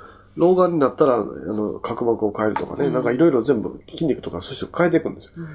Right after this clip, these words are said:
Speaker 1: そしたら百二十年ぐらいまでは楽勝で、
Speaker 2: はい。
Speaker 1: 生きれるだろうと。で、宇宙人は実は千歳ぐらいまでの、
Speaker 2: うん。
Speaker 1: なんか寿命を持ってると。で、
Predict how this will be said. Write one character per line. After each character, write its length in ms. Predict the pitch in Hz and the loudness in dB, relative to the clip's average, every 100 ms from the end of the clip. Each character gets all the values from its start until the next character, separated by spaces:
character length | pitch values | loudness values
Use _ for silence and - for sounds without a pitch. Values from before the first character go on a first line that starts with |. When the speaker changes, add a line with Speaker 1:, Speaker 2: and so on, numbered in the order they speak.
| 143 | -8
Speaker 1:
そ 40 | - | 2
し 40 | |
た 60 | 165 | 2
ら 40 | - 214 | 4 2
百 160 | 262 | 4
二 120 | 247 233 | 4 4
十 180 | 240 | 4
年 120 | 233 226 | 4 6
ぐ 80 | |
ら 100 | 208 | 6
い 20 | 117 | 4
ま 80 | |
で 80 | 107 | 0
は 40 | 110 | 0
楽 140 | 123 | 0
勝 220 | - 127 | 2 2
で、 200 | - - - - | 2 -2 -6 -18
Speaker 2:
は 280 | - 123 113 - _ - - - - - - | -14 -14 -16 -20 _ -20 -20 -20 -20 -12 -6
い。 80 | |
Speaker 1:
生 60 | 131 | 0
き 60 | 147 | 4
れ 100 | 147 | 6
る 80 | 120 | 4
だ 60 | |
ろ 200 | 101 104 | 2 -2
う 40 | - | -4
と。 160 | - - - - - | -14 -16 -20 -8 2
で、 80 | 139 | 4
宇 140 | 151 | 4
宙 220 | 208 269 | 6 6
人 200 | 202 123 | 6 6
は 120 | 110 101 | 4 2
実 240 | 113 165 | 2 2
は 80 | 120 | 2
千 260 | - 139 | 4 4
歳 160 | 135 180 | 6 4
ぐ 80 | 220 | 6
ら 100 | 202 | 4
い 40 | |
ま 100 | 117 | 2
で 100 | 104 | -2
の、 80 | - - - - | -8 -14 -20 -18
Speaker 2:
う 40 | 160 | -16
ん。 100 | 131 - - - - | -18 -20 -20 -6 0
Speaker 1:
な 80 | |
ん 40 | 117 | 2
か 100 | 107 | 2
寿 140 | 113 | 4
命 80 | 127 | 4
を 80 | 123 | 4
持 100 | 101 | 2
っ 80 | - | -6
て 80 | 57 | -10
る 80 | |
と。 220 | 55 - - _ - - - - | -10 -14 -20 _ -20 -20 -20 -6
で、 240 | 143 147 | 2 2